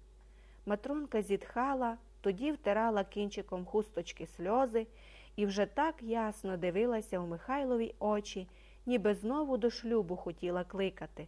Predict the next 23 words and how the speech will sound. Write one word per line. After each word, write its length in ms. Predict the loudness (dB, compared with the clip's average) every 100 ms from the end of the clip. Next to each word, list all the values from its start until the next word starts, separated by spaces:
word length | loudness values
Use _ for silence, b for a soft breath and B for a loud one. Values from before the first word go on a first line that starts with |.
| b b b b b b
А 120 | 4 4
тоді 480 | 2 2 2 2 -2 b b b b b -20
спохоплювалася 1080 | 4 8 8 8 8 8 4 6 6 6 2 2
і 100 | 2
питала: 640 | 2 4 4 4 2 -4 -10 0
«Де 220 | 4 6
моє 320 | 6 4 4
чудо?» 540 | 4 4 6 4 2 -4 -12 -20 -20 -20 -20 -20 -18 -2
Дрібненьке, 800 | 0 0 0 2 2 0 0
як 220 | 0 0 -2
макове 540 | -4 -2 0 2 0
зерно, 580 | 2 2 2 0 -2 -4 b b -8
чудо 360 | 0 2 4 6
в 40 |
яскравій 680 | 4 4 -2 2 4 4 2
тканій 580 | -2 -2 0 0 -2 -4 -6
сукеночці, 840 | -4 4 4 4 -2 -8 -8 -10 -10 -18 -8
в 40 | -4
такій 380 | -2 0 0
же, 140 | 2 2
як 160 | 0
Матронка, 600 | -2 -2 0 0 0 -2
хусточці, 920 | -4 -2 -2 -2 -6 -6 -10 -10 -10